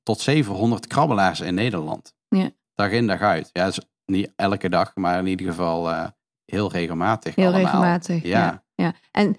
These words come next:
Speaker 2: zij zijn denk ik ook wel blij met jullie, want, eh, zij zijn natuurlijk een soort intermediair.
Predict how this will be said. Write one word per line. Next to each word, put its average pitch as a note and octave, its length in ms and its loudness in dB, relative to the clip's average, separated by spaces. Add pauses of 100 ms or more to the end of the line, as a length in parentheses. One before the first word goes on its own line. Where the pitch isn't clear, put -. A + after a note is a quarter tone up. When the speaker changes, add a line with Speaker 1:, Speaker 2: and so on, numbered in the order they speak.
(140)
Speaker 2:
zij A3 260 4
zijn E3+ 340 4
denk E3+ 200 4
ik F3 180 -4
ook A#3 160 4
wel F#3+ 160 4
blij E3 220 2
met E3 180 2
jullie, F3 320 2
want, F3+ 440 0
eh, F3 140 0 (400)
zij F#3+ 160 0
zijn F3+ 180 2
natuurlijk E3+ 260 2
een F3+ 100 4
soort F3 260 2
intermediair. F#3 960 2